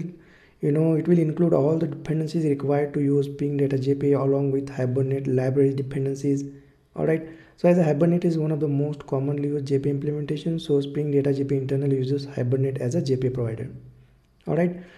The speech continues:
so Spring Boot provides this dependency, that is Spring Boot starter data J P A, J P A dependency. We need to only add this starter dependency.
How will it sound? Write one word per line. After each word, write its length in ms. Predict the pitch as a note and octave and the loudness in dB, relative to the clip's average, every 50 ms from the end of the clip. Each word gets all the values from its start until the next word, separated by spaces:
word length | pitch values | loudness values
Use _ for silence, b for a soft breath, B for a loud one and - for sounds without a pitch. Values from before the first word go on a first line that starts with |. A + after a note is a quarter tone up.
| B B B | B B B
so 300 | - - D#3+ D#3+ D#3+ E3+ | -2 2 4 6 6 4
Spring 380 | E3+ - - - G3 G3+ F#3+ F3+ | 2 -2 -2 0 2 4 4 4
Boot 160 | F3 F3 F3+ | 4 2 2
provides 380 | - E3 E3 D#3+ D#3+ D#3+ D#3+ C#3+ | 2 2 2 2 2 0 -2 -4
this 180 | D#3 D3 C#3+ | -4 -4 -2
dependency, 640 | C3+ D3 C#3 - D3 C#3 C#3+ C#3+ C#3 C#3 - C#3+ C#3+ - - | -4 -6 -4 -2 -2 -2 -2 -2 -4 -4 -4 -4 -4 -4 -4
that 160 | C3+ B2+ C3 | -4 -2 -2
is 100 | C3+ C3 | -4 -6
Spring 300 | C3 B2+ C#3+ C#3 C#3 C#3 C3 | -6 -4 -2 -2 -2 0 -2
Boot 220 | C3+ C3+ C#3 - | -4 -4 -6 -10
starter 320 | - - C3 B2+ C#3 C#3 | -8 -6 -6 -2 -2 -2
data 240 | C3 C3+ C3 C3+ C3 | 0 0 -2 -2 -4
J 100 | B2+ C3 | -6 -6
P 160 | B2+ - C#3 | -6 -4 -2
A, 160 | C3 C3 B2+ C3 | -2 -2 -2 -4
J 240 | C3 - B2+ C3+ | -8 -6 -6 -6
P 140 | B2+ - C#3+ | -4 -2 -2
A 40 | C3+ | -2
dependency. 720 | C#3 C#3 - - C#3 C3+ C3+ C3 C3 C#3+ C#3 C#3 B B B B B B B B B | -2 -4 -8 -6 -4 -4 -4 -4 -2 -2 -2 -2 B B B B B B B B B
We 120 | - D3+ D#3 | -2 0 2
need 160 | E3+ F3 F3+ | 2 2 2
to 100 | F#3 E3 | 2 2
only 260 | E3+ D#3+ D#3 D#3 E3 | 2 2 4 4 4
add 180 | D#3 D3 C#3+ C#3 | 4 2 2 0
this 140 | C#3 D3 C#3+ | 0 -2 -2
starter 320 | - - C#3+ C3+ C#3 D#3 | -2 -4 -4 -2 -2 -2
dependency. 680 | C#3 C3+ C3 C3 D3 C#3 C#3+ C#3+ C#3 C#3+ D3 D3+ E3+ | -2 -2 -2 -2 -2 -2 -2 -2 -2 -4 -6 -6 -6